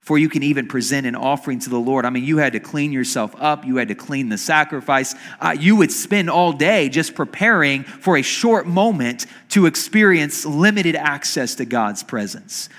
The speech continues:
It was a chore. It was difficult. It was hard. And it was very, very limited.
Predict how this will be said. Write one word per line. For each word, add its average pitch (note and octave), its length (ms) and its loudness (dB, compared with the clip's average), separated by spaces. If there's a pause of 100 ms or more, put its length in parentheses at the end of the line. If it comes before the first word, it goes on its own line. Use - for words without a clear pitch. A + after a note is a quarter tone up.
(140)
It - 40 2
was F#3 120 4
a E3 60 0
chore. G3 480 -2 (340)
It - 100 -20
was E3+ 140 -4
difficult. F3+ 640 0
It - 220 -20
was F3 100 -2
hard. F#3 560 0 (300)
And F3 100 0
it E3+ 60 -4
was D#3 160 -2
very, E3+ 420 2
very C3+ 520 0
limited. A#2 520 -6